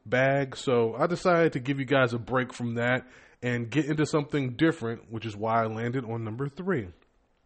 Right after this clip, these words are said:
which is called The Takeover. Uh, it's a Danish, I mean, not Danish, but it's a Dutch movie,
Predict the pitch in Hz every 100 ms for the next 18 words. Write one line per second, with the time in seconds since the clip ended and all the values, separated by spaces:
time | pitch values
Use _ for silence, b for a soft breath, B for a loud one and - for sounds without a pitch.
0 | _ _ 147 131 135 - 147 147 151 147
1 | B B B 117 143 - 131 135 98 90
2 | - - - b b b b _ 113 110
3 | 110 123 - 120 95 147 185 196 185 185
4 | - - 131 123 117 127 107 113 113 -
5 | 120 113 120 107 104 185 180 123 117 110
6 | 104 104